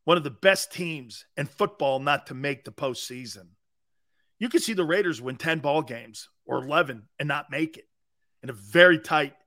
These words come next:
A F C. A F C South, got the Colts. Colts.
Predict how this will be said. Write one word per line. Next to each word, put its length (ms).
A 160
F 80
C. 400
A 140
F 80
C 180
South, 400
got 140
the 80
Colts. 480
Colts. 460